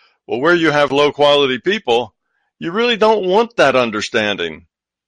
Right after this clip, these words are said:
get around, because it's just going to be abused more than it is going to be used.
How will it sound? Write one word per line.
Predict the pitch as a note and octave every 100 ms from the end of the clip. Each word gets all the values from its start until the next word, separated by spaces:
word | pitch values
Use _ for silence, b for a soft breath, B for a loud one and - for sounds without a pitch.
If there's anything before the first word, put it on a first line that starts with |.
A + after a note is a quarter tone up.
| -
get | C3
around, | A#2+ A#2 G#2+ E2 F2+
because | G#2+ G#2 C3+ B2+
it's | B2+ -
just | D#3+ - -
going | C#3 C3+
to | C3
be | C3
abused | C3 B2 A3 G3 G#2+ F#2 - - _ _ _ _
more | A#2 D3+ G3 E3
than | C#3+ C#3+
it | C3+
is | C3+
going | B2 A#2 A2+
to |
be | A2+ C3+
used. | D3+ G3 C#3 D#2 - -